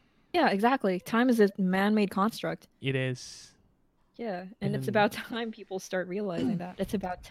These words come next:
Speaker 1: time
Speaker 2: It is
Speaker 1: people
Speaker 2: about
Speaker 1: <laughs> start
Speaker 2: time. <laughs>
Speaker 1: realizing that.
Speaker 2: All right, Claudia, you're old.
Speaker 1: <laughs> That was intentional.
Speaker 2: I know.
Speaker 1: <laughs>
Speaker 2: That's why you're old. Anyway,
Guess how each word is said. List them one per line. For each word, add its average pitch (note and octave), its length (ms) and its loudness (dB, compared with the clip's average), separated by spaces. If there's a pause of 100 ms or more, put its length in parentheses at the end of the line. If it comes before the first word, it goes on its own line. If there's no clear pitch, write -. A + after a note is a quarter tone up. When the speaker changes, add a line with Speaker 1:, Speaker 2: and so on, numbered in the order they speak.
Speaker 1:
time G3 920 2 (600)
Speaker 2:
It A3+ 160 8
is D#4 160 10
Speaker 1:
people B2 220 6
Speaker 2:
about - 160 6
Speaker 1:
<laughs> - 0 -
start F#3 440 10
Speaker 2:
time. - 220 2 (120)
<laughs> G3+ 460 8
Speaker 1:
realizing G3+ 640 4
that. G#3+ 200 4 (220)
Speaker 2:
All D#3+ 120 2
right, A2 220 0
Claudia, A#2 340 -4
you're C3 220 0
old. A#2 340 2
Speaker 1:
<laughs> - 60 -14 (220)
That A#3+ 180 8
was C#4 140 6
intentional. A3+ 720 2
Speaker 2:
I C3 100 -2
know. A2 160 -4 (460)
Speaker 1:
<laughs> - 400 -12
Speaker 2:
That's D3+ 380 -6
why G#2 140 -8 (220)
you're A#2 180 -6
old. F#2+ 220 -8 (580)
Anyway, B2 320 -4